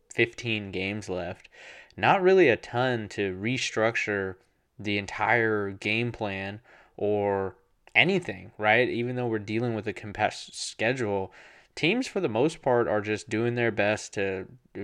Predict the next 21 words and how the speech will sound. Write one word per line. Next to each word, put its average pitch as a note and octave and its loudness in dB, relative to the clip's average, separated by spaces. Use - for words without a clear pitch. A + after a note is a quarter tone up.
to G2 -4
remain G#2 0
healthy, B2 0
not G#2+ 0
get A#2 2
injured, A2 0
not G#2+ 4
slide A2 0
too D3 2
far. G2+ 0
But B2+ 4
you D#3 6
have F3 4
teams D3+ -2
not C#3 -2
necessarily D#3 -2
mailing A2+ 0
it G2 -4
in, D#3+ -2
but F#2+ -4
definitely A#2 -2